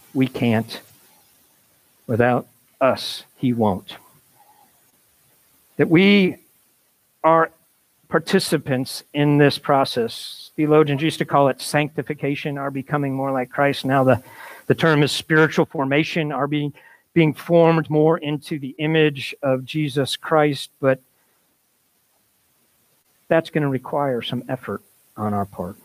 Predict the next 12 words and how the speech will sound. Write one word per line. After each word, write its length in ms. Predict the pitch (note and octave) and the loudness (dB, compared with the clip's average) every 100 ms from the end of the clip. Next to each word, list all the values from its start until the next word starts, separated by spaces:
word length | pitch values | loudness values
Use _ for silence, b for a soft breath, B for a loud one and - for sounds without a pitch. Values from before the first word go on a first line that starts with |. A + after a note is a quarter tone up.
| - | -16
That's 200 | C#3 - | -14 -2
my 80 | B2+ | -2
second 340 | - A#2 G#2+ | 2 2 0
point. 280 | F#2 G#2 A#2 | -4 -4 -2
Being 200 | D3+ D3+ | 2 2
transformed 800 | D3+ C#3+ C3+ C3+ - B2 B2 A#2+ | 2 -2 -2 -2 -6 -4 -2 -2
is 140 | A2+ G#2+ | -2 -2
gonna 200 | A2+ A2 | -2 -2
require 540 | A2 - B2+ B2 A2+ | -4 0 2 4 4
training 640 | A2 - C#3 C#3 C3+ C3 C3 B B B B | 2 2 4 4 4 2 -2 B B B B
and 240 | - B2 B2 | 0 0 2
effort. 360 | G#2+ - G2 | -2 -2 -6